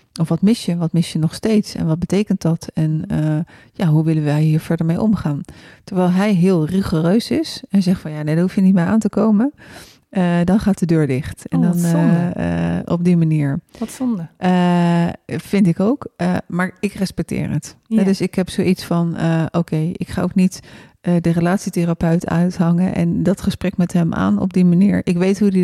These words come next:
Speaker 1: erover denkt.
Speaker 2: Mhm.
Speaker 1: Eh, en, eh, en dan denk ik van, "Ja, soms hebben mensen zo'n stellige mening over iets."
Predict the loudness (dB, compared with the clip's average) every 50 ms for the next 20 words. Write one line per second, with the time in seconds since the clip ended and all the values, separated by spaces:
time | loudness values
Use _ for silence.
0 | 2 2 2 0 0 0 -2 -2 0 0 0 -2 -4 -6 -12 -12 -6 -4 -2 -2
1 | -2 -2 -4 -6 -10 _ _ -6 -4 -2 0 0 0 0 0 0 0 0 0 -2
2 | -4 -6 _ -4 -2 0 0 0 0 -2 -2 -2 -2 -2 0 0 0 0 0 0
3 | -2 -2 -2 -4 -4 -6 -8 _ _ -10 -6 -4 -4 -2 -2 -2 0 0 0 -2
4 | -4 -4 -4 -4 -2 -2 -2 -4 -6 _ _ -18 -8 -2 2 2 2 2 0 -2
5 | -2 0 0 0 0 2 0 0 0 -2 -4 -2 0 -2 -2 -2 -6 -4 -2 -2
6 | 0 0 -2 0 0 2 2 2 2 4 4 2 4 2 2 0 0 -2 -2 0
7 | -2 -2 -2 -6 -16 -16